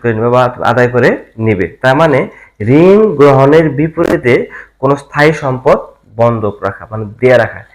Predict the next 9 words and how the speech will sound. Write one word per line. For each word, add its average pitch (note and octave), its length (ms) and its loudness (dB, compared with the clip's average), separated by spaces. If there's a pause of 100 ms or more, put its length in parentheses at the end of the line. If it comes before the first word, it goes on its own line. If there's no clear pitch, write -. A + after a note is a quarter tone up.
(180)
সেটাই C#3 240 -2
কি? A#2 120 -10 (340)
জামানত। G2+ 420 -2 (540)
ধরো D#3+ 180 4
আমরা D3 420 4
অনেক D3 140 2
সময় D3 200 -2
দেখি C#3 240 0
যে, A2+ 300 -2